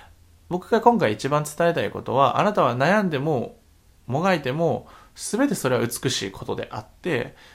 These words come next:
それを全肯定してほしいな。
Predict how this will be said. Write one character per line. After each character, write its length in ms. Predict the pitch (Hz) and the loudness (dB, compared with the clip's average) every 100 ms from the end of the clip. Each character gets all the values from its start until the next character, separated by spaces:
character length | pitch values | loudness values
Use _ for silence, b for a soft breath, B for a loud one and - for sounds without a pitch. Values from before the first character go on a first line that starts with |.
| B B _ | B B _
そ 200 | - - | -8 -2
れ 100 | 196 | 2
を 360 | 226 202 120 - _ | 4 4 2 -6 _
全 280 | 123 147 190 | -6 -2 -2
肯 180 | 196 208 | 2 0
定 160 | 147 104 | 0 -6
し 120 | - | -6
て 80 | 120 | -6
ほ 140 | 123 | -4
し 200 | 123 - | -4 -6
い 40 | - | -10
な。 180 | - | -16